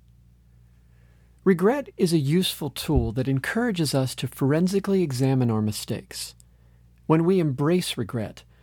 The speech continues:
our mistakes can't define us. Instead, our willingness to learn and grow from our mistakes is what defines us. Guilt,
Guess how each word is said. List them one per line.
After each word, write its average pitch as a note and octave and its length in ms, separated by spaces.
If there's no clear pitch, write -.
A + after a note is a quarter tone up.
our D#3 80
mistakes F3+ 480
can't - 300
define C#3 440
us. - 340
Instead, D3+ 600
our D3+ 160
willingness F3 580
to - 160
learn D3+ 400
and B2+ 300
grow D#3 340
from C3 240
our G2+ 140
mistakes - 680
is C3+ 160
what A#2+ 180
defines A2+ 480
us. - 340
Guilt, E3 480